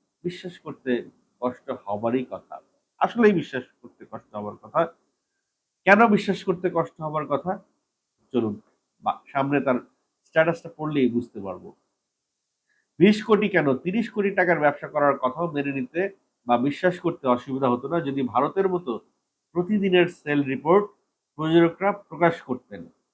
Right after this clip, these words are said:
ভারতে প্রতিটি টেরিটরি বা ফিল্ম বিজনেস এরিয়ায় সেল রিপোর্ট পত্রিকায় প্রকাশিত হয়। মুম্বাইয়ে কত করলো, পাঞ্জাবে কত করলো, সিডনিতে কত করলো, লন্ডনে কত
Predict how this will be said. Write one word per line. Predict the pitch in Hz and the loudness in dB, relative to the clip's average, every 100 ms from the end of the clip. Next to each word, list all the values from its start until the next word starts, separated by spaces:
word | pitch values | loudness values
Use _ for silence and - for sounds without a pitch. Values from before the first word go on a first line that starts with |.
| 110 | -4
ভারতে | 120 143 156 202 202 _ _ _ _ | 0 2 2 0 0 _ _ _ _
প্রতিটি | 214 220 247 240 | 0 2 4 2
টেরিটরি | - 180 180 175 151 | 4 6 6 4 0
বা | 139 127 123 | 0 0 0
ফিল্ম | - 180 180 | 0 2 2
বিজনেস | 151 139 131 127 123 - | -2 -2 0 -2 -2 -8
এরিয়ায় | 127 123 143 180 - _ _ | -2 0 2 0 -4 _ _
সেল | - 151 165 | -12 -2 0
রিপোর্ট | 156 151 185 180 | 0 -2 -2 -2
পত্রিকায় | 165 - 143 139 127 - | -10 -12 -4 0 -2 -4
প্রকাশিত | 135 131 127 123 113 | -8 -4 -4 -6 -6
হয়। | 104 95 - _ _ _ _ _ _ - | -6 -6 -12 _ _ _ _ _ _ -4
মুম্বাইয়ে | 135 139 147 143 131 | -4 2 4 4 2
কত | 131 127 | -4 -6
করলো, | 120 127 120 120 | -6 -4 -2 -2
পাঞ্জাবে | 120 131 131 131 127 | 0 -2 -2 0 0
কত | 123 123 | -2 -6
করলো, | 113 120 117 117 | -8 -6 -4 -6
সিডনিতে | - 147 147 143 135 | -8 -10 -6 -8 -6
কত | 127 123 | -8 -8
করলো, | 123 123 120 | -6 -4 0
লন্ডনে | 131 147 147 139 | 0 -2 -2 -4
কত | 127 127 | -6 -10